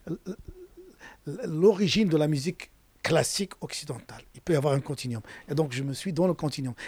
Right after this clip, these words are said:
dans le confort. Je pense que l-, la richesse aujourd'hui, c'est qu'on est, euh, on était enfermé dans des frontières imaginaires, et cetera, qui nous masquaient la, la proximité qu'on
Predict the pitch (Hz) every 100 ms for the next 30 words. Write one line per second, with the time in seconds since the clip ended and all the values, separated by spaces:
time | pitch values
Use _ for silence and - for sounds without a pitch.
0 | - 156 160 147 240 196 - 135 - _
1 | - - - - - - 202 - 160 147
2 | 254 220 - _ _ _ _ _ _ _
3 | - 160 143 - 190 - 185 131 123 180
4 | - 147 147 131 151 170 - - - _
5 | 160 139 160 185 247 208 _ 156 143 -
6 | 180 - 160 - 139 175 143 139 135 -
7 | 139 - 196 214 - - - - - -
8 | _ _ _ _ _ _ _ _ _ _
9 | _ _ _ _ _ 156 151 131 175 175
10 | 185 139 - 131 - 131 220 - - -
11 | - - 190 175 180 185 - _ - 170
12 | 190 220 - - - 208 262 294 - -
13 | - - - - - 147 208 196 175 170
14 | - 202 - 185 165 226 - 170